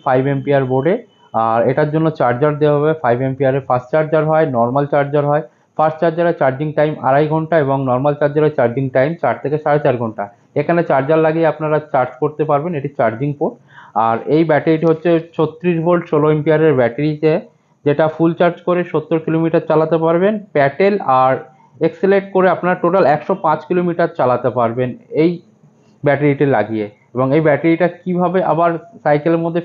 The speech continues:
ফিট করতে হয় সেটা আমি আপনাদের দেখাবো। ব্যাটারিটা ধরে ইজিভাবে যেইভাবে আপনারা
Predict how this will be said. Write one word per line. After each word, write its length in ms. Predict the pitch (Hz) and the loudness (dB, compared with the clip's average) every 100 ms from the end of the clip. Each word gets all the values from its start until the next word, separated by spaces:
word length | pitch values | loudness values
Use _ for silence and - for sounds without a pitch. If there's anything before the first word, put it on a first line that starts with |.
| - | -2
ফিট 220 | 165 165 | -4 0
করতে 280 | 165 160 139 | -2 0 0
হয় 100 | 139 | 0
সেটা 180 | 147 147 | 0 2
আমি 160 | 151 151 | 2 0
আপনাদের 360 | 147 151 139 | 0 0 2
দেখাবো। 520 | 127 123 135 120 175 _ _ - | 0 0 0 -2 -4 _ _ -2
ব্যাটারিটা 440 | 135 131 156 165 | 0 2 2 2
ধরে 320 | 151 147 156 160 | 0 0 0 0
ইজিভাবে 540 | 165 165 180 185 180 | -2 0 0 2 2
যেইভাবে 400 | 165 160 170 170 | 2 2 2 2
আপনারা 460 | 165 165 165 165 | 0 0 0 2